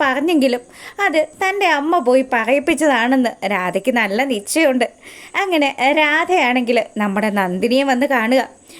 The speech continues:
"നന്ദിനിയേട്ടത്തി, എത്രയും പെട്ടെന്ന് ആ വേദ ഇവിടുന്ന് ഓടിക്കണം." "എടി മോളെ, എന്ത് ചെയ്തിട്ടും ഒരു കാര്യമില്ല. അവളുണ്ടല്ലോ, ആ കുഞ്ഞിനെ വരെ ഇപ്പം ഈ വീട്ടിൽ കൊണ്ടുവന്ന് നിർത്തിയിരിക്കുക.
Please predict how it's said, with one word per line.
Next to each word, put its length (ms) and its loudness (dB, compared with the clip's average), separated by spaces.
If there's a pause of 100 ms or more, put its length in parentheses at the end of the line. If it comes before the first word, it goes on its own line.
(120)
"നന്ദിനിയേട്ടത്തി, 600 -2 (440)
എത്രയും 480 0
പെട്ടെന്ന് 380 -2 (300)
ആ 100 0
വേദ 400 0
ഇവിടുന്ന് 400 2
ഓടിക്കണം." 520 0 (460)
"എടി 160 2
മോളെ, 340 0 (200)
എന്ത് 340 0
ചെയ്തിട്ടും 480 0 (140)
ഒരു 340 4
കാര്യമില്ല. 640 0 (480)
അവളുണ്ടല്ലോ, 580 0 (280)
ആ 80 -2
കുഞ്ഞിനെ 500 2
വരെ 280 2
ഇപ്പം 260 -2
ഈ 80 2
വീട്ടിൽ 360 0
കൊണ്ടുവന്ന് 380 2
നിർത്തിയിരിക്കുക. 680 0